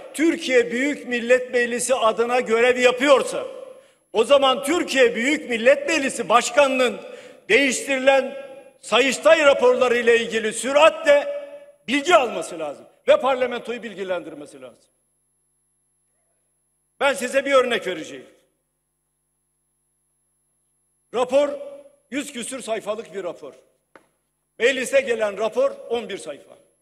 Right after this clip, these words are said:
Aynı şey. Ama burada dünyanın yolsuzluğu var. Burada hiçbir şey yok. Plan Bütçe Komisyonu'nda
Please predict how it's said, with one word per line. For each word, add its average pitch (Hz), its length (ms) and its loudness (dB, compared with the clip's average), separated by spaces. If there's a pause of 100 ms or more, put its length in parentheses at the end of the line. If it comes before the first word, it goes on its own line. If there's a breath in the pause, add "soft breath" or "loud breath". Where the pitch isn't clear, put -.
(460)
Aynı 330 280 0
şey. 147 200 -12 (1080)
Ama 254 200 0
burada 294 300 -2
dünyanın 302 360 2
yolsuzluğu 269 640 -2
var. 247 200 -2 (320)
Burada 269 200 -2
hiçbir 233 280 -2
şey 208 200 -4
yok. 147 100 -12 (1300)
Plan 277 300 0
Bütçe 311 300 -4
Komisyonu'nda 226 680 -4